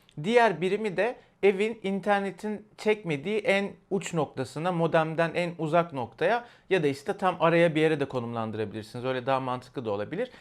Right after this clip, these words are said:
Ha, bizim kendi senaryomuzda ben mesela odama koymuştum. Hani detayda vermeye çalışırım. Benim dediğim gibi odamla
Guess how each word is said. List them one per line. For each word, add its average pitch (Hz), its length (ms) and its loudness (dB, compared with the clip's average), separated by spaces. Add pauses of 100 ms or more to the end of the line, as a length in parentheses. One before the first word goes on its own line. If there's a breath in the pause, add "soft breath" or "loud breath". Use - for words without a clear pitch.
(280 loud breath)
Ha, 151 140 -4
bizim 202 220 0
kendi 196 300 0
senaryomuzda 160 680 0
ben 185 140 2
mesela 165 440 0
odama 175 360 2
koymuştum. 127 600 -2 (380 soft breath)
Hani 165 240 2
detayda 196 480 6
vermeye 202 360 4
çalışırım. 202 540 -2
Benim 196 300 0
dediğim 185 280 0
gibi 131 160 -2
odamla 196 720 2